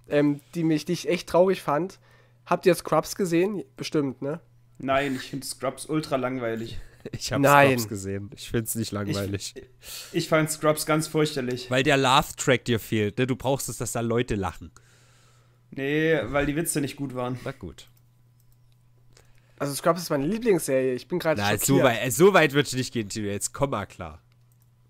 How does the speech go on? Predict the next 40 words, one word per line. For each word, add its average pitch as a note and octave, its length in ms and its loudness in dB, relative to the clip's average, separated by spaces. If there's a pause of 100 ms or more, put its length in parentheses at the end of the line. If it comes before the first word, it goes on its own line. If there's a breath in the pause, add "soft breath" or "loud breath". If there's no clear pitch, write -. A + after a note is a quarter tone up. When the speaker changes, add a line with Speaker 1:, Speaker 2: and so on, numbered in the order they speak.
(500)
Speaker 3:
Ich - 140 -6
fand C3+ 180 -2
Scrubs F#3 160 4
halt A3+ 120 10
Speaker 1:
Jedenfalls F3+ 400 6
Speaker 3:
gut, E3 160 -2
weil's C#3 180 4
auch C3+ 140 -2
irgendwo C3+ 320 -2
Herz B2 320 -2
hat A2+ 180 -4
und A2 80 -12
nicht A#2 160 -8
einfach A#2+ 300 -8
nur, A#2 560 -2
„Haha, A2+ 440 -6
wir A2+ 80 -8
blödeln A2 360 -4
rum“ A2 240 -10
ist. - 180 -12
Aber C3+ 240 -6
egal, B2 400 -4
jetzt - 160 -8
sprich - 300 2
doch D#3 120 4
endlich, A2+ 360 -8
Tino. G#2 260 -6
Wir G#2 80 -2
haben A2 140 -4
doch G2 100 -8
keine - 220 2
Speaker 1:
Eben. C#3+ 80 -4
Speaker 3:
Zeit. A#2 200 -6 (200 loud breath)
Obwohl, F3+ 300 0
wir F3+ 120 2
haben B3+ 160 -6
Speaker 1:
Ich D#4+ 60 -8
Speaker 3:
Zeit, C3 180 0
Speaker 1:
spreche A3 360 2
Speaker 3:
Tino. - 120 -20